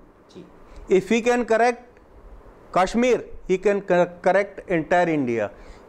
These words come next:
Speaker 2: वहाँ पे कहीं पे भी कोई भय-, विघटनकारी ताकतें जो पॉकेट्स में हैं,
Speaker 1: जी।
Speaker 2: उनके साथ वही होगा जो कश्मीर में।
Speaker 1: जी। कश्मीरी पंडितों के बारे में आप पहले भी भविष्यवाणी कर चुके हैं।
Speaker 2: देखिए, कश्मीरी पंडितों के बारे में मैं एक ही बात कहूँगा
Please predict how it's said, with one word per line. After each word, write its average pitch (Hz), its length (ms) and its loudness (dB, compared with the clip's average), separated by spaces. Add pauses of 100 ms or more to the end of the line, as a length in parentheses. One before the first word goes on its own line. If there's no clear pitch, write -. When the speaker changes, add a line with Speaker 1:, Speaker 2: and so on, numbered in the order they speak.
(120)
Speaker 2:
वहाँ 160 220 2
पे 202 160 -2
कहीं 196 340 2
पे 233 160 0
भी 226 120 -2
कोई 220 220 0
भय-, 170 260 2
विघटनकारी 180 760 0
ताकतें 170 560 -2
जो 170 100 2
पॉकेट्स 165 500 -2
में 170 140 2
हैं, - 340 -2
Speaker 1:
जी। - 80 -14
Speaker 2:
उनके 165 280 2
साथ 185 220 0 (100)
वही 175 360 0
होगा 214 340 2
जो 214 140 0
कश्मीर 180 560 -2
में। 147 180 -2 (400)
Speaker 1:
जी। 92 140 -20 (340)
कश्मीरी 196 400 0
पंडितों 170 400 -2
के 175 100 0
बारे 131 220 -2
में 151 200 -4
आप 127 320 -2
पहले 139 300 -2
भी 185 120 0
भविष्यवाणी 127 600 -4
कर 120 140 -2
चुके 127 120 2
हैं। 147 100 2
Speaker 2:
देखिए, 180 360 4 (580)
कश्मीरी 170 460 0
पंडितों 165 360 0
के 170 140 2
बारे 156 320 0
में 165 160 0
मैं 165 140 2
एक 151 220 0
ही 170 60 4
बात 151 340 -2
कहूँगा 131 420 0